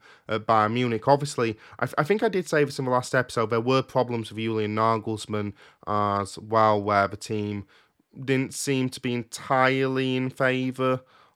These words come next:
of Nagelsmann, and we'll never know what happened over that week at Sabina Streza, where Bayern decided to remove him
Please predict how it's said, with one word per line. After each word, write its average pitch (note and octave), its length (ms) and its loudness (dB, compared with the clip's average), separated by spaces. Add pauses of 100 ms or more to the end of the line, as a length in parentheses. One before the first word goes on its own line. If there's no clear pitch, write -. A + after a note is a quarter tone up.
of B2+ 720 2
Nagelsmann, C3 680 2
and B2+ 100 2
we'll C3 120 0
never D#3+ 220 2
know C3 200 2
what A#2 300 -2
happened G#2+ 600 -4 (300)
over B2+ 240 2
that A#2 260 4
week G#2+ 400 -4
at F2+ 160 -4
Sabina G#2+ 380 0
Streza, G2+ 680 -4 (300)
where G2+ 580 2 (720)
Bayern A#2 300 4
decided G#2+ 520 0
to G#2 720 -2
remove A2+ 520 -4
him G2+ 340 -6